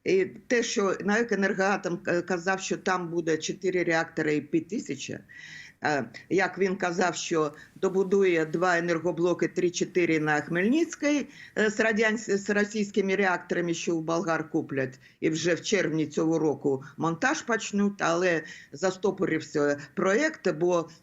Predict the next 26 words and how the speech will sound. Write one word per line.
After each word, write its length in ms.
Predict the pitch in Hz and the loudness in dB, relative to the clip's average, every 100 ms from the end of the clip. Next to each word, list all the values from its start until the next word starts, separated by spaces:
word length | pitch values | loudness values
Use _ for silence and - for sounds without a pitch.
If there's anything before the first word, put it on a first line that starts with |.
| - | -4
е, 280 | 160 160 151 | 0 2 2
Верховна 580 | 170 160 - 170 170 | 2 2 0 2 2
Рада 480 | 165 226 208 208 202 - - 160 | 2 2 2 2 2 -4 -14 -8
не 400 | 175 185 180 170 - | 0 0 0 -4 -14
схвалила 580 | - - 165 160 180 180 | -10 0 2 4 4 2
з-, 200 | 151 143 | 0 -2
закон 480 | 139 160 - 190 196 | -2 -2 0 0 0
про 180 | 175 160 | 0 0
розміщення 720 | 156 156 170 170 - 160 139 | 0 0 0 0 0 0 0
Х 160 | 143 143 | 0 -2
три, 220 | - 151 | -2 -2
Х 160 | 147 | -2
чотири. 560 | 143 - - 120 113 - - - - - | -4 -8 -6 -4 -4 -6 -12 -18 -14 -4
Але 420 | 147 135 208 277 | -2 2 2 2
там 500 | 311 - 269 311 262 - - | -2 -2 0 2 -2 -6 -6
вони 320 | 170 214 311 | -2 0 0
також 380 | 233 233 262 208 | 0 0 -2 0
заявляли, 640 | 185 175 165 180 196 285 | 2 2 2 2 0 -2
що 200 | - 175 | -4 -2
вони 320 | 175 185 247 | 0 0 -2
б-, 260 | 170 165 160 | -2 -2 -2
планують 460 | 160 165 220 277 | -2 0 -2 -2
будувати 580 | 170 165 156 160 196 220 | -2 0 0 0 2 0
і 40 | |
п'ять 240 | 160 185 - | 2 -2 0
тисяч, 420 | 160 151 202 | 0 0 -4